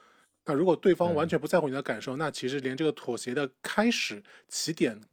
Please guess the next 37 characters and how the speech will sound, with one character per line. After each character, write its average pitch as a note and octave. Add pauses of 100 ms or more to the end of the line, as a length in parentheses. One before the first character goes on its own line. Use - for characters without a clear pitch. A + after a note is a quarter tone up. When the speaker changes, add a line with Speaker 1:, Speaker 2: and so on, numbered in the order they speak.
(140)
Speaker 1:
可 -
能 A2+
都 B2
找 G2+
不 A2+
到。 G#2 (540)
就 D#3+
说 F#3 (220)
可 -
能 D#3+
从 A3
我 G3
的 C#3+
个 G3+
人 F3
经 E3+
验 E3
来 C3
说， C#3
就 C#3
是 C3+
如 C3+
果 F#3+
你 D3
要 D3+
找 A#2+
到 C3
一 C#3+
个 D#3
好 A#2
的 A#2
室 E3
友、 A2
好 A2
的 A2+
房 A2+
东， B2+